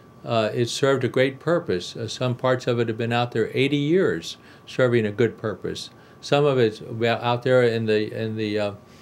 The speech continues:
sixties. I, when I went to school, uh, I think it was, uh,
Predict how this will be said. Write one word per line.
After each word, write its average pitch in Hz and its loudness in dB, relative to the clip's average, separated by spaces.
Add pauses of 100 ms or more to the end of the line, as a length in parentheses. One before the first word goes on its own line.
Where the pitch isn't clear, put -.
(480)
sixties. 123 0
I, 120 4
when 117 -2
I 123 4
went 139 2
to 117 0
school, 135 0
uh, 113 -2 (640)
I 123 0
think 123 0
it 123 0
was, 113 -2
uh, 110 -2